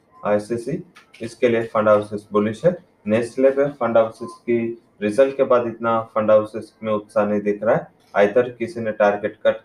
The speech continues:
किया या maintain रखा है, तो fund हाउसेस इतने खुश नतीजे से नहीं है।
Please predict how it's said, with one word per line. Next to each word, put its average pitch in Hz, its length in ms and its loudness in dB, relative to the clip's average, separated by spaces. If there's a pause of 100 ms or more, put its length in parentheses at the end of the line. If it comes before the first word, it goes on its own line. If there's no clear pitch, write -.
किया 135 120 0
या 131 140 0
maintain 104 440 -4
रखा 104 260 0
है, 165 60 -2
तो 127 380 -2
fund 117 160 -2
हाउसेस 117 400 -2
इतने 107 220 -8
खुश 123 360 -8
नतीजे 104 380 -8
से 110 140 -10
नहीं 110 240 -8
है। - 280 -16